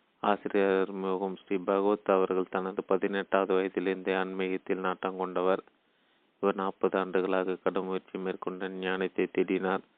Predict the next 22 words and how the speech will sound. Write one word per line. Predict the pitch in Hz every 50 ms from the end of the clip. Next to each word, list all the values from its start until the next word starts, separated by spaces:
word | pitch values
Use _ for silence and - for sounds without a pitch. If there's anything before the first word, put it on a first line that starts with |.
| _ _ _ _ _ _ _ _ _ _
கிடைக்கவில்லை. | - - 107 - - 98 92 95 98 101 101
அவரது | 101 101 98 98 95 95 90 98 95 98
ஐம்பத்தெட்டாவது | 101 101 101 104 104 92 95 - - - 95 92 - _ 95 95 95 95 95 95
வயதில் | 95 92 92 90 85 - 101 95 92
திடீரென | - 95 90 104 98 95 92 95 98 95 92
ஒரு | 90 90 92 -
நாள் | 95 92 95 95 92
ஞான | 92 92 92 92 95 90
தெளிவு | - - 90 95 95 92
ஏற்பட்டது. | 95 90 - - - 98 - - 92 85 90 90 82 - _ _ _ _ _ _ _ _ _ _ _ _ -
பல | 101 104 101 104 101
வருட | 101 101 101 98 98 95 101 101
முயற்சியில் | 95 95 98 98 95 - - 98 92 92 -
கிடைக்காத | - 92 95 - - 92 90 85 90 87 90
ஞான | 92 90 95 95 95 98 95
தெளிவு | 87 - 92 90 90 90 85
திடீரென்று | - 82 - 95 95 92 95 95 92 92 87 95 87
கிடைத்த | 95 90 92 87 - - 90
போதும் | - - 92 87 92 92 95
அவர் | 95 92 92 90 90
மகிழ்ச்சி | 90 92 92 92 92 - - - - 95
ஆனந்தில், | 92 90 87 92 92 90 90 90 95 95